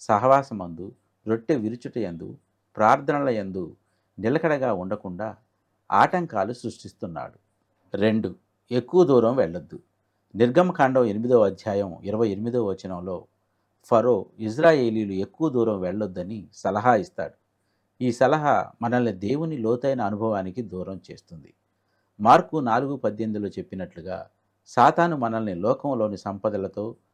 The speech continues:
వ్యామోహాలతో, పాపపు అలవాట్లతో కట్టివేసి లోతైన విశ్వాసంలోకి ప్రవేశించకుండా అడ్డుకుంటాడు. దేవుని కోసం ఎక్కువ త్యాగం చేయకుండా ఈ లోకంతో రాజీపడి జీవించటానికి సాతాను మనల్ని ప్రేరేపిస్తుంటాడు.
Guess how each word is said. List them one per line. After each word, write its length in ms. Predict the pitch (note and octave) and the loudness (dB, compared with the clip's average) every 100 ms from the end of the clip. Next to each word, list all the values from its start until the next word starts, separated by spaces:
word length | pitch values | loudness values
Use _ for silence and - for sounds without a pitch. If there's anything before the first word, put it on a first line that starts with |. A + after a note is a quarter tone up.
| _ G2 | _ 0
వ్యామోహాలతో, 880 | A2 C3+ C3 G#2 G2+ F#2+ - G#2+ B2 _ _ - | 2 2 0 -2 -2 -4 -10 -12 -14 _ _ 0
పాపపు 420 | A#2+ D#3 E3 - | 2 2 0 -4
అలవాట్లతో 600 | G2 A2 A#2+ A#2 G#2+ G#2+ | -4 -2 -4 -6 -8 -8
కట్టివేసి 760 | F#2 F#2+ - G2 G2 - C#3 A2 _ _ _ - | -8 -10 -8 -8 -10 -10 -14 -14 _ _ _ 0
లోతైన 420 | G#2+ E3 F3+ D#3 | 4 4 4 2
విశ్వాసంలోకి 760 | G#2+ G#2 - C#3 - A#2 G#2+ F#2 | -2 -4 -2 -2 -2 -6 -6 -10
ప్రవేశించకుండా 1000 | - F#2+ A#2 A#2 G2 - F#2 F#2 F#2+ - - | -8 -6 -6 -8 -14 -14 -12 -8 -8 -8 -10
అడ్డుకుంటాడు. 600 | F#2 G#2 G#2+ - D#2+ - _ _ _ _ _ _ - | -10 -10 -10 -12 -14 -16 _ _ _ _ _ _ -4
దేవుని 300 | G2 B2 B2+ | 2 2 2
కోసం 380 | A2+ A2 - G#2+ | 0 0 0 -4
ఎక్కువ 340 | G2+ G2+ C#3 | -6 -6 -6
త్యాగం 380 | A#2+ A2+ G2 G2 - | -2 -2 -2 -6 -8
చేయకుండా 520 | G2 G2 F#2+ F#2 A#2 B2 _ _ _ - | -8 -8 -10 -10 -10 -14 _ _ _ -2
ఈ 80 | A#2 | 4
లోకంతో 520 | A2 C3+ D#3 D3+ C#3+ | 4 4 2 -2 -2
రాజీపడి 600 | G2+ G2 A2 B2 A#2 G2+ | 0 -2 -2 -4 -6 -8
జీవించటానికి 1000 | E2+ F#2+ G#2 G2+ F#2+ F#2 F2+ F2+ C3+ G#2+ _ _ _ _ - | -10 -10 -10 -10 -10 -10 -10 -12 -16 -16 _ _ _ _ -2
సాతాను 500 | A#2+ C#3+ E3 D#3+ B2 | 4 4 2 -4 -4
మనల్ని 540 | G2+ F#2+ F#2 F#2+ D#2+ _ - | -4 -4 -6 -8 -12 _ -2
ప్రేరేపిస్తుంటాడు. 920 | A#2 A#2+ B2+ A2 - F2 D#2 D#2 - | 2 2 0 -6 -14 -16 -16 -16 -16